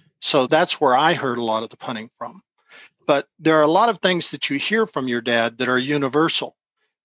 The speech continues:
And it, it, for example, every time I pick up a wrench,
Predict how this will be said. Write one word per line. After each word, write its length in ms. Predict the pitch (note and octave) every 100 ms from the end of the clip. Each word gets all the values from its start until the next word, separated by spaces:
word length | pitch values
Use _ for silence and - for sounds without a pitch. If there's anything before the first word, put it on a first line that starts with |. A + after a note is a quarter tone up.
| _
And 300 | D#3 C#3+ C#3+ _ _ _ _
it, 120 | A3 -
it, 140 | - _ _ -
for 140 | G3
example, 560 | D#3+ F3+ E3 D#3 C3+ - _ _ _ _ -
every 280 | F3 G3+ A3+
time 440 | - F#3 E3+ D#3+ E3
I 160 | D3+
pick 280 | D#3+ - G3
up 140 | G3 -
a 80 |
wrench, 760 | D#3 C#3+ B2+ G#2+ - - - -